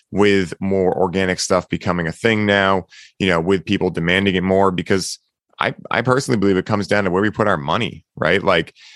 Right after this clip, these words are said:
you know, we have a lot of power as individuals. And of course, you know, most of the rhetoric and narrative of society doesn't want us to know that, but where we put our money does matter. You know, if we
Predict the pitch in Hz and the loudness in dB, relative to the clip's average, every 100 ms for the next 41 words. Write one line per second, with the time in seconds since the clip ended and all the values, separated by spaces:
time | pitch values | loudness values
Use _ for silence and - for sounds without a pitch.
0 | _ 95 92 85 80 101 123 123 104 107 | _ 0 2 2 0 0 0 0 -2 -2
1 | 107 98 82 90 90 85 - 78 90 73 | 0 0 0 0 0 -4 -4 -2 -2 -2
2 | 76 85 80 69 80 80 67 55 - - | -6 -8 -10 -4 -4 -4 -8 -10 -14 -16
3 | - - - 92 90 87 85 76 - 107 | -20 -20 -4 0 2 2 0 -2 -2 0
4 | 104 98 - 90 85 80 71 - - 95 | 2 0 -4 -4 -2 -4 -6 -14 -6 0
5 | 98 98 101 85 87 90 98 98 95 - | 0 0 -2 -2 0 2 2 4 2 0
6 | 82 80 85 95 98 85 80 82 - - | -4 -2 0 2 2 0 -4 -8 -10 -10
7 | - 85 82 80 85 82 78 82 - 78 | -2 0 0 -4 -6 -4 -4 -6 -4 -2
8 | 147 107 80 - 67 101 123 110 113 101 | 0 0 0 0 0 0 0 0 0 -2
9 | 92 92 90 87 98 80 53 - - - | 0 -2 -2 -2 -2 -4 -6 -8 -12 -20
10 | - - - 87 87 87 90 107 | -20 -20 -6 0 2 2 0 -2